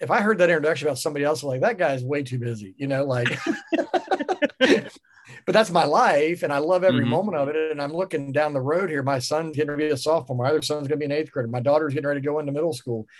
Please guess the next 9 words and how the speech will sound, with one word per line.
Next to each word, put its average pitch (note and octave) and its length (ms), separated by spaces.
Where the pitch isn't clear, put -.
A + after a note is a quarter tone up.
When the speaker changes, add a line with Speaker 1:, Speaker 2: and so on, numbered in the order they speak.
Speaker 2:
Wow. F2+ 120
Speaker 1:
I've G3 80
got C4 120
about F3 200
a C#3 60
seven-year F#3 560
window E3 400
here C3 280
until C3+ 480